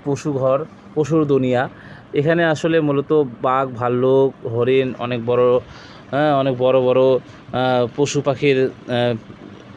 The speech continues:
মূর্তি, এক কথা মূর্তি আছে। তো স-, পরিশেষে আমরা আমাদের গন্তব্যস্থলে চলে আসলাম। সবাই, আহ, খাওয়ার জন্য পুরা, আহ, রেডি হয়ে আছে। এদিকে আমরা,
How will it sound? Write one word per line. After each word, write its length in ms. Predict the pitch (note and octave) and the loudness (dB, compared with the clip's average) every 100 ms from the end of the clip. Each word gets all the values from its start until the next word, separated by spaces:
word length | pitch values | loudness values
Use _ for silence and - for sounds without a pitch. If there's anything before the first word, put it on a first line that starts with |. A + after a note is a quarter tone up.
| - C3+ | -14 -4
মূর্তি, 480 | C#3+ D3 C#3 D#3 | 0 0 0 2
এক 120 | C3+ - | 2 0
কথা 240 | B2 A#2 B2+ | -4 -2 -2
মূর্তি 420 | B2+ A2+ C3 A#2+ | -2 -2 0 0
আছে। 320 | G#2+ - D3 - - - - - - | 0 -2 -4 -4 -20 -20 -20 -20 -2
তো 300 | F3 F#3 F#3+ | 2 4 4
স-, 160 | - - - | 2 -4 -4
পরিশেষে 560 | F3 G3 G3 F3+ G3 F#3 | 0 2 0 0 2 2
আমরা 340 | E3 E3+ E3 | 2 0 0
আমাদের 320 | D#3+ D#3+ E3+ | 0 0 2
গন্তব্যস্থলে 880 | D#3 C#3+ C#3 D3+ D3+ C#3+ - C#3+ C#3+ | 2 0 0 -2 0 -2 0 0 0
চলে 260 | C#3+ C3+ C#3 | 0 2 0
আসলাম। 400 | - C#3 C#3+ C#3+ | 0 -2 0 -2
সবাই, 480 | - B2+ C#3 C#3+ | -4 0 2 2
আহ, 1000 | C#3 - - - - - B2+ C3 C3 B2+ A#2+ | -2 -6 -20 -20 -20 -10 -4 -2 0 -2 -4
খাওয়ার 400 | - C#3 C#3 C#3+ | -4 0 2 2
জন্য 580 | C#3 C#3 C#3+ C#3+ C#3 - - - - | 0 0 0 0 0 -4 -10 -20 -6
পুরা, 520 | C#3 C#3 C3+ C3 A#2 | 0 2 2 2 -2
আহ, 460 | G2+ A#2+ A#2 - B2+ B2+ B2 | -6 -10 -16 -14 -6 0 0
রেডি 240 | B2 C3 C#3 | 0 0 2
হয়ে 200 | C#3 C3+ | 2 2
আছে। 380 | A#2+ - C3+ D3 | 0 0 0 0
এদিকে 380 | B2+ B2 B2 | -2 -2 -2
আমরা, 380 | A#2+ A#2 B2 B2 | -2 -2 0 -2